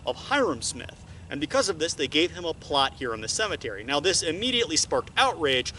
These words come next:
because a lot of people were accusing Chris Nemelka of being a huckster and trying to get money. In fact, Chris Nemelka has now opened a website for the New Illuminati where you can help join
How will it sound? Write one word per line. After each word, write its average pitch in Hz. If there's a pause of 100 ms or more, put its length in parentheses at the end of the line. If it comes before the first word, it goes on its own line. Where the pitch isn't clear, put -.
(140)
because 202
a 214
lot 226
of 285
people 220
were 185
accusing 233
Chris -
Nemelka 120 (260)
of 139
being 190
a 147
huckster - (260)
and 143
trying 190
to 151
get 151
money. 131
In 120
fact, 180
Chris -
Nemelka 208
has 160
now 190
opened 160
a 135
website 170
for 135
the 120
New 135
Illuminati 180 (240)
where 175
you 214
can 208
help 185
join 147